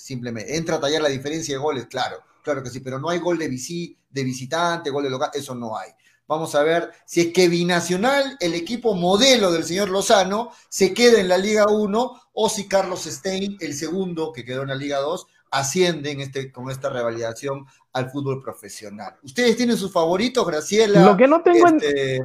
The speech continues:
Speaker 1: Freddy, ¿tienen sus favoritos para esta,
Speaker 2: Lo que no
Speaker 1: este
Speaker 2: tengo entendido, Julio,
Speaker 1: Sí.
Speaker 2: ¿qué pasó, qué pasó con el reclamo de Stein? Lo que no tengo entendido, ¿qué pasó con el reclamo de Stein, no?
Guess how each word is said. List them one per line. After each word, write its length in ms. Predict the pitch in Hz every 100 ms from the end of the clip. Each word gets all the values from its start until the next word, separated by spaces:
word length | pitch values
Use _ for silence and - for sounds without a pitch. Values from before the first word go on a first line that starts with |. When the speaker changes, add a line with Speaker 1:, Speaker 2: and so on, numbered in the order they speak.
| -
Speaker 1:
Freddy, 400 | 190 247 311 349
¿tienen 180 | 196 202
sus 100 | 180
favoritos 420 | 156 156 175 175
para 140 | 156 170
esta, 240 | 170 160
Speaker 2:
Lo 160 | 185 208
que 100 | 240
no 100 | 294
Speaker 1:
este 120 | 349
Speaker 2:
tengo 120 | 330
entendido, 500 | 262 233 214 240 240
Julio, 560 | - 240 220 214 202 - _ _ _ _ _
Speaker 1:
Sí. 180 | - 131
Speaker 2:
¿qué 120 | 269
pasó, 500 | 330 285 302 302 294 -
qué 120 | 311
pasó 340 | 320 254 294
con 160 | 269 254
el 120 | 220
reclamo 520 | 202 160 240 240 240
de 140 | 190 156
Stein? 680 | - 269 269 156 120 117 - _ - - _ _ _ -
Lo 180 | 180 156
que 120 | 196
no 160 | 269
tengo 220 | 294 285 269
entendido, 720 | 175 190 190 208 196 202 160 _ _ _
¿qué 120 | - 311
pasó 300 | 269 254 220
con 160 | 220
el 80 | 196
reclamo 480 | 180 165 220 240 196
de 100 | 147
Stein, 480 | - 269 240 147 135
no? 340 | 160 185 139